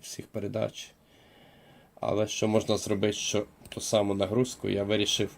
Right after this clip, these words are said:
зробити. Тут мені доведеться доточити, е, ще, е, захист розширити.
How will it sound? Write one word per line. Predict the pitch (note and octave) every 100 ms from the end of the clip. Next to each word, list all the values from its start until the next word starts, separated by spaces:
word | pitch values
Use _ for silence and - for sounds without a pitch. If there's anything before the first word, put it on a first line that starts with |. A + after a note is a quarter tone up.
| - - - -
зробити. | - G#2+ G2+ G2+ - F#2
Тут | A2 G#2
мені | G#2 G2+
доведеться | G2 G2 G2 G2+ F#2+ - G#2 - - - - -
доточити, | G#2 - A2 - G#2 - G2+ - - - - - - - - - G2+ - -
е, | F#2+ F#2 F#2 F#2 F#2 F2+
ще, | - - G2 F2+ F#2
е, | F#2+ F2 E2+ E2+
захист | E2 F#2+ F#2 - C3 C3+ - - -
розширити. | A#2+ B2 - B2 B2 B2 - B2